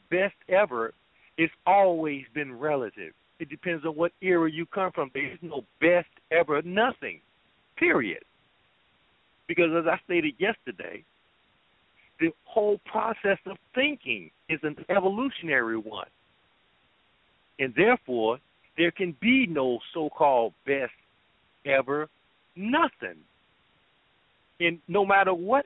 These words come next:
area you're talking about, what we can say and be accurate is, is the best that I've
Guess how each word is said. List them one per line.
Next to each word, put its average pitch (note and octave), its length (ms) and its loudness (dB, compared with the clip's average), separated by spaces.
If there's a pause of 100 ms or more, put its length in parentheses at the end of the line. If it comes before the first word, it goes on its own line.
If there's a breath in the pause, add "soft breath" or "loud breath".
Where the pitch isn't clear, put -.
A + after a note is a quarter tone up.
(120)
area E3+ 440 0
you're G3 200 -10
talking A3 480 -6
about, G#2 420 -10 (1300)
what A3+ 220 2
we E3 120 -6 (120)
can A#2+ 160 -10 (160)
say G3 360 -2 (400)
and C#3+ 160 -6
be D3 200 -8 (120)
accurate D3 560 -4 (760 soft breath)
is, D3 160 0 (520)
is F3 100 -2 (140)
the C3+ 80 -2 (140)
best D3+ 280 2 (640)
that C3+ 160 2
I've A3 220 2